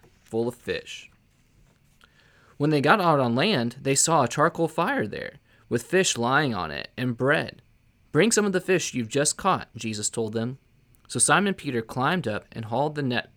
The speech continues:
ashore, full of large fish, a hundred and fifty-three of them. Even though there were so many, the net was not torn. "Come and have breakfast," Jesus told them.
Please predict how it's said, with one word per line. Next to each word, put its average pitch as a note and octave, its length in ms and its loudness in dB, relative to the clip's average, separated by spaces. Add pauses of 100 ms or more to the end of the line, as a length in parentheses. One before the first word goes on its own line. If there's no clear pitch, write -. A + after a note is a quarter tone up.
(260)
ashore, F#3 560 -2 (360)
full E3+ 280 2
of A2 120 -6
large B2+ 360 0
fish, - 400 -8 (360)
a - 60 -14
hundred D#3 280 -2
and C#3+ 100 -4
fifty-three C3 560 -4
of G2+ 160 -10
them. - 280 -16 (540)
Even F3+ 220 0
though F#3+ 100 6
there D3 160 6
were A#2+ 140 4
so F#3+ 260 2
many, F#3+ 440 -2 (200)
the A#2 100 -2
net C3+ 360 0
was G#2+ 180 -6
not A2+ 260 -2
torn. - 460 -12 (480)
"Come A#3 240 4
and B2 80 0
have C#3+ 220 2
breakfast," D#3+ 500 0
Jesus A2 340 -4
told G#2 280 -6
them. G2+ 260 -8